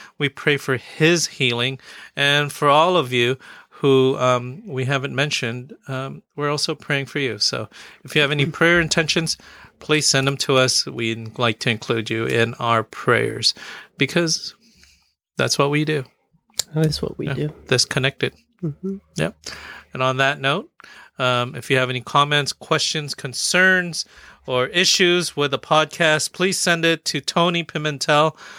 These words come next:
Speaker 1: Mini Tangled, or you can email it to me and I'll probably read it at catholic dot dad fifty at gmail dot com. And if they would like to help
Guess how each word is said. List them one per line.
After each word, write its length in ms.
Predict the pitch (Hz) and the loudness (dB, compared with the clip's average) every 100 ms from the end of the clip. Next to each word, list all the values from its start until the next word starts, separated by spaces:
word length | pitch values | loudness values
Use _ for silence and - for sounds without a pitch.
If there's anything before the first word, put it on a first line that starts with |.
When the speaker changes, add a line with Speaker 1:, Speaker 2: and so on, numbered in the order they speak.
| - _ | -20 _
Speaker 1:
Mini 220 | 143 143 139 | -2 0 0
Tangled, 420 | 143 135 131 139 - | 0 0 -4 -8 -4
or 300 | 135 135 131 | 0 2 2
you 140 | 117 | -2
can 180 | - 117 | -8 -6
email 340 | 113 107 101 | -4 -4 -6
it 160 | 101 - | -8 -10
to 120 | - | -12
me 180 | 107 101 | -12 -12
and 140 | 101 101 | -14 -16
I'll 80 | |
probably 300 | 101 - 110 | -14 -8 -8
read 220 | 101 101 101 | -8 -10 -12
it 160 | 104 _ - - - | -14 _ -20 -14 -6
at 200 | 117 - | -6 -4
catholic 460 | 147 143 - 151 | -2 -2 -2 -6
dot 260 | - 127 123 | 0 0 2
dad 260 | 113 107 - | -2 -2 -2
fifty 560 | 160 147 - 113 - _ _ - | -4 -4 -8 -12 -14 _ _ -4
at 280 | 123 113 _ | -4 -4 _
gmail 600 | - 143 143 135 127 123 | -6 -4 -4 -6 -8 -8
dot 280 | 120 117 - | -8 -8 -10
com. 340 | - 110 _ _ - - - - - | -18 -18 _ _ -20 -20 -20 -10 -2
And 420 | 147 165 202 - | 0 0 -2 -12
if 180 | - 131 | -14 -10
they 180 | - 120 | -4 -4
would 200 | 117 113 | -4 -8
like 360 | 123 139 127 - _ _ - | -2 0 0 -4 _ _ -14
to 380 | - 131 120 - _ _ _ _ _ _ _ | -8 -8 -8 -14 _ _ _ _ _ _ _
help 600 | - - 202 175 123 | -10 -2 2 2 -2